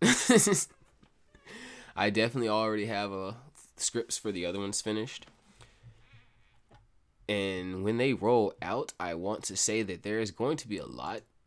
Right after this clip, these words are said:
However, I do wanna remind everybody that the giveaway is still steadily approaching. I think we're at, like, two thirty-five plays. No, f-, four thirty-five. Four hundred thirty-five plays, so that's what,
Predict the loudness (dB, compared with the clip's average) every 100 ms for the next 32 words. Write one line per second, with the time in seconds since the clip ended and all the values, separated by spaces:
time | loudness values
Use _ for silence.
0 | _ _ _ -6 0 2 4 4 4 4
1 | 6 6 6 4 4 2 2 -2 -8 -10
2 | -12 -12 -12 -10 -8 2 2 4 4 4
3 | 2 2 2 2 0 -2 0 2 2 0
4 | 0 -2 -4 -4 -8 -16 -16 -6 -2 0
5 | 0 0 0 -2 -4 -6 -8 -12 -20 -20
6 | _ _ _ _ _ _ _ _ _ _
7 | _ _ -4 -2 0 0 -2 -2 -4 -4
8 | -4 -4 0 0 0 -2 -2 4 4 4
9 | -2 -6 -4 -2 -2 -6 -10 _ _ -4
10 | -4 -4 -14 -12 -2 0 0 -2 -4 -10
11 | -12 -6 -2 0 0 0 -2 0 -2 -2
12 | -2 -4 -4 -4 -4 -6 -6 -10 -10